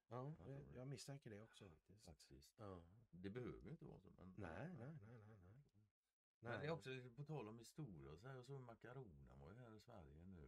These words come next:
Speaker 2: och käkade kungamiddag.
Speaker 1: Ja.
Speaker 2: Sam-, samtidigt som bönderna är ute och härjar i hela Paris och hela, och det är ju
Speaker 1: Ja.
Speaker 2: inte bara Frankrike, fan, halva
Speaker 1: Nej,
Speaker 2: Europa,
Speaker 1: nej, nej.
Speaker 2: och inte ett ord i svensk media om det.
Speaker 1: Nej.
Speaker 2: Men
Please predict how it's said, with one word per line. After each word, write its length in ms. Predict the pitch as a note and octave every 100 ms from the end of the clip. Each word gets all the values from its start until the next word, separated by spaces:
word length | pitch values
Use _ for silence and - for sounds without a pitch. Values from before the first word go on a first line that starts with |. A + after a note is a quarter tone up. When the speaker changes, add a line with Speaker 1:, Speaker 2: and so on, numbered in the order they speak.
| C2+
Speaker 2:
och 60 | D2+
käkade 440 | E2+ D#2 D#2 D2+ -
kungamiddag. 640 | - C3 G2+ C2+ B1 - - _ _ _ - _ D2 F#2 _ _ _ -
Speaker 1:
Ja. 160 | C3 F#3+
Speaker 2:
Sam-, 140 | A#3+ A3
samtidigt 920 | - D#3+ C#3+ D#2+ - - D2+ D#2 F2
som 200 | G#2+ A#2
bönderna 580 | G#2+ F2+ C#2 B1+ D2 D2
är 120 | D#2 G2+
ute 320 | G#2+ F#2 D#2
och 100 | D2+
härjar 580 | G2+ - - C2+ B1 D2+
i 60 |
hela 220 | F#2 D2+ C#2+
Paris 540 | E2 D#2+ F2+ B1 A#1+ -
och 60 | F2
hela, 80 | E2 - -
och 100 | F2+
det 60 |
är 20 | E2
ju 20 |
Speaker 1:
Ja. 60 | G#2+
Speaker 2:
inte 120 | F#2
bara 120 | E2
Frankrike, 680 | G#2+ D2+ - - - - D2
fan, 240 | F#2 D2+
halva 160 | F2 A2
Speaker 1:
Nej, 80 | F2
Speaker 2:
Europa, 260 | D#2 E3 F#2+
Speaker 1:
nej, 120 | E2+ -
nej. 200 | E2+ D#2+
Speaker 2:
och 60 | G3+
inte 180 | -
ett 80 | E3
ord 200 | G2+ C#2 -
i 40 |
svensk 300 | - F2+ D2+
media 280 | F2 C#2+ B1+
om 100 | D2+
det. 100 | C#2 - -
Speaker 1:
Nej. 340 | - A#2+ F#2 F#2
Speaker 2:
Men 380 | B2 D#3+ C#3+